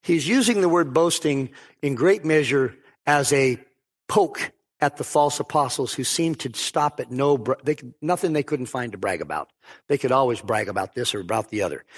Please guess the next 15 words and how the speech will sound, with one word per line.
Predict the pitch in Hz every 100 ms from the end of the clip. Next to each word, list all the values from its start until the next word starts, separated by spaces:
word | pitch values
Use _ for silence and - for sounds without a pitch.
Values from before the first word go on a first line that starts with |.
| - - -
So | 139
he | 147
says, | 139 170
"His | 190 214
boasting | 131 175 156 151 131
will |
not | 131 143 127
be | 127
stopped | - - 175 151
in | 147
the | 135
regions | 143 131 120
of | 120
Achaia." | 117 151 131
Literally, | 123 233 254 147 127 131